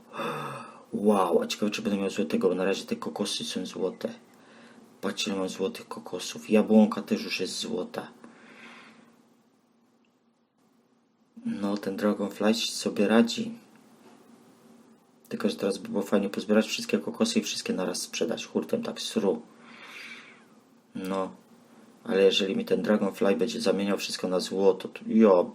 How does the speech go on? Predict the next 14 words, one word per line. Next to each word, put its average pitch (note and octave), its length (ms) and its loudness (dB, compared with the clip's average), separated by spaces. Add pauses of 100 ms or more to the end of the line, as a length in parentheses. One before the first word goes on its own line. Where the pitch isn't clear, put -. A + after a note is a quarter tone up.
(120)
bosko G#2 400 4
normalnie, A2+ 420 -6 (140)
bosko - 640 -2
się - 200 -8
cieszę. - 340 -2 (1200)
Muszę G#2 260 0
sobie - 180 0
ogarnąć F2+ 340 2
jeszcze - 240 -4
dwa, G#2 420 4
by - 120 -6
do F2+ 120 0
trzy - 280 -2
latały, F#2 580 2